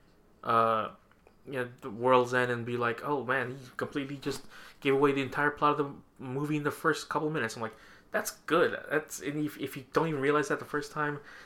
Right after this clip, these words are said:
then it's just a thing you can rewatch all the time. And, and another thing that, that, uh, I can relate to is just the soundtrack also <laughs> for me too. I like listening to it while I'm driving. It just gives me that sense of feeling. I'm like, "Ah,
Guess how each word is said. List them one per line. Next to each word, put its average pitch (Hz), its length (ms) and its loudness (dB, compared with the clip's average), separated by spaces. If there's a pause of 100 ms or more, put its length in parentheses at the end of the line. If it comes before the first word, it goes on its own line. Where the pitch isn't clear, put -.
(120)
then 123 260 -2 (360)
it's 135 120 -4
just 151 160 -2
a - 40 -18
thing 160 120 -2
you 139 60 -4
can 135 140 -6
rewatch 135 320 -2
all 127 140 -4
the - 60 -14
time. 131 200 -2
And, 117 140 -6 (960)
and 139 120 2
another 156 200 8
thing 175 160 0
that, 160 200 4
that, 151 280 4
uh, 135 340 8 (200)
I 131 80 4
can 135 220 -4
relate 143 260 0
to 165 140 0
is 127 160 0
just - 240 -2
the 160 80 -10
soundtrack 143 520 -2
also 127 300 -4
<laughs> - 120 -4
for 175 180 6
me 139 140 0
too. 156 320 -2 (520)
I 127 160 4
like 131 300 2 (480)
listening 143 340 -2
to 156 100 4
it - 80 6
while 131 120 4
I'm 135 140 2
driving. 120 440 0
It 120 100 -10
just 123 180 -4
gives 127 140 -2
me 131 160 -4
that 127 240 -6
sense 120 180 -10
of 120 100 -6
feeling. 127 240 -2
I'm 117 60 -6
like, 110 220 -4
"Ah, 131 300 -2